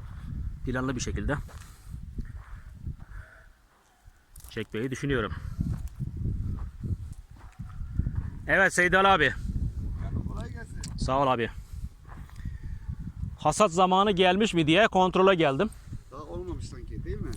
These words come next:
Speaker 1: Olmuş.
Speaker 2: E, çatlak yok hiç cevizlerde.
Speaker 1: Var var. Şu taraflardakiler var.
Speaker 2: Evet.
Speaker 1: Şimdi bazılarındaki çatlak olmasının sebebini sana söyleyeyim. Sulamayla alakalı.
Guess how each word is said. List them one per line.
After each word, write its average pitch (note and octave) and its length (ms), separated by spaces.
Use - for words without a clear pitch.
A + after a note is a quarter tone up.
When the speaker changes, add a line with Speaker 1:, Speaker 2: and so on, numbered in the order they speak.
Speaker 1:
Olmuş. A2 560
Speaker 2:
E, - 60
çatlak - 320
yok F#3 180
hiç E3+ 160
cevizlerde. B2 380
Speaker 1:
Var A2+ 180
var. G#2 460
Şu - 200
taraflardakiler G#2+ 640
var. F3+ 200
Speaker 2:
Evet. - 440
Speaker 1:
Şimdi F3+ 480
bazılarındaki D#3+ 640
çatlak D#3 340
olmasının D#3+ 460
sebebini D3 380
sana D3 200
söyleyeyim. C3+ 420
Sulamayla F#2+ 400
alakalı. - 280